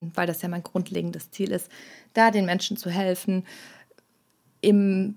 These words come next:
Finanzbereich, Versicherungsbereich oder auch beim Thema Immobilie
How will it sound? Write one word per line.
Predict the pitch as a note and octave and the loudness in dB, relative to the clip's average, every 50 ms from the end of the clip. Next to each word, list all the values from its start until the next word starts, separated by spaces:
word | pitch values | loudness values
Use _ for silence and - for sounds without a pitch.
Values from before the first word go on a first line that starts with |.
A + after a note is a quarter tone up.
| - _ | -10 _
Finanzbereich, | - - B3 B3+ B3 B3 B3+ A#3+ - - A3 - F#3+ F#3 F#3 G3+ G3+ | -2 2 4 6 6 6 4 4 0 -2 0 4 6 6 6 4 2
Versicherungsbereich | - G3 F3+ F#3 F3+ - G#3+ G3+ F#3+ F#3 - - - - - - - - F#3+ F#3+ | -2 -4 -4 -4 -6 -6 -6 -4 -4 -4 -6 -6 -8 -4 0 0 2 0 0 -2
oder | G#3 - - - | -4 -4 -2 -2
auch | A3 G#3+ | -2 -2
beim | - A#3 G#3 G3 | -2 -2 -2 -2
Thema | - - G#3 G3 G3+ G3+ | -2 -2 -2 -2 -2 -2
Immobilie | G3 G3 G3 F#3 G3+ G3 G3 G3+ F#3+ F#3 F#3 G3 | -2 -4 -4 -4 -4 -2 -2 0 0 0 -2 -2